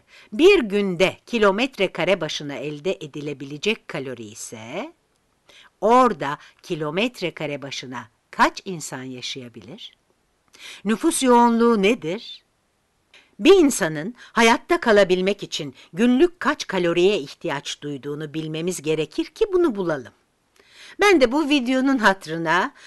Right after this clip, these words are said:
bir insanın hayatta kalabilmek için günde iki bin kaloriye ihtiyacı olduğu tahminini yapacağım. Yani beslenme eksikliğine maruz kalmamak için iki bin kalori gerekli. Tabii bu aynı zamanda kişinin ne kadar aktif veya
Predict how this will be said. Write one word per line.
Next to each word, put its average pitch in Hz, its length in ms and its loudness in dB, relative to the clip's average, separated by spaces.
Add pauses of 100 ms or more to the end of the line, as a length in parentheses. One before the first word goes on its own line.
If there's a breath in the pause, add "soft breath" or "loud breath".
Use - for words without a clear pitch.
(140 loud breath)
bir 359 120 8
insanın 240 400 2
hayatta 247 440 2
kalabilmek 156 560 -2
için 220 260 -4
günde 233 380 2 (240 loud breath)
iki 320 280 4
bin 254 200 0
kaloriye 214 500 4
ihtiyacı 202 640 2
olduğu 156 420 -2
tahminini 151 600 -6
yapacağım. 131 500 -12 (760 loud breath)
Yani 208 300 2
beslenme 202 520 2
eksikliğine 185 560 0
maruz 175 360 2
kalmamak 160 600 2
için 277 380 -2 (240 loud breath)
iki 269 260 2
bin 226 160 0
kalori 160 380 -6
gerekli. 131 540 -14 (840 soft breath)
Tabii 202 280 0
bu 202 100 6
aynı 202 300 6
zamanda 185 360 2
kişinin 180 500 -2
ne 180 100 0
kadar 170 260 -2
aktif 156 540 -6
veya 165 360 2